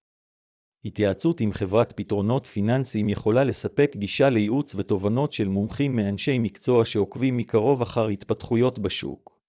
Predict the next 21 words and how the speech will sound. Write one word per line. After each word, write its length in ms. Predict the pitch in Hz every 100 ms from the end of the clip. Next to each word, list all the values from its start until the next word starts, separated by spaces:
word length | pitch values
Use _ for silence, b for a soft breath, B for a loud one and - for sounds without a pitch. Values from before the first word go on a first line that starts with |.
| _ _ _ _ _ _ _ _ -
הם 140 | 110
יכולים 400 | 113 - 117 135
לעזור 420 | 101 95 117 143
לך 180 | 131 -
להישאר 480 | 131 110 - 110 135
מעודכן 560 | 117 98 85 131 135
במגמות 520 | 117 101 95 107 127 113
האחרונות 640 | 95 104 92 101 135 -
ולהדריך 500 | 104 98 101 151 -
אותך 240 | 127 - 120 101
בקבלת 500 | - 92 95 135 -
החלטות 480 | - 98 - 131
מושכלות 800 | 107 98 - 107 104 135 131 - -
כדי 220 | 104 107
להגן 420 | 101 98 113 135
ולהגדיל 540 | 120 101 98 98 139 135
את 120 | 135
קרן 320 | 135 127 123
הפנסיה 560 | - 131 127 - 95 87
שלך. 380 | - 82 - 92 - _ _ _ _ _ _ _ _ _ -
סיכום. 560 | - 117 - 90 67